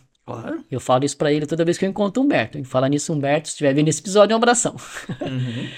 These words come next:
Speaker 2: <laughs> Humberto Matesco. Eu sempre falo pra ele, a, a pergunta que ele me fez ali no final de dois mil e dezesseis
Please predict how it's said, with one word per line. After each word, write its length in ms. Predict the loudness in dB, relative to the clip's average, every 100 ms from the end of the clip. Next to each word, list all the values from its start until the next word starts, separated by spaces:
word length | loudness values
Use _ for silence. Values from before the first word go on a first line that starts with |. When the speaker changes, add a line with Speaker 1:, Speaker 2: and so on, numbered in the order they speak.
| -16 -20 -6
Speaker 2:
<laughs> 0 |
Humberto 340 | 0 2 2
Matesco. 520 | 0 0 -4 -4 -12 -14 _
Eu 100 | -4
sempre 200 | -4 -4
falo 140 | -4
pra 100 | -2 -4
ele, 80 | -4
a, 340 | -6 -8 -12 -14 _
a 80 | -12
pergunta 380 | 2 4 4 2
que 80 | 0
ele 120 | 2
me 120 | 0
fez 280 | 0 0 0
ali 180 | 0 0
no 100 | -2
final 340 | -2 -2 -2
de 80 | -2
dois 220 | -2 -2
mil 120 | 0
e 20 | -2
dezesseis 680 | -2 -6 -6 -6 -8 -10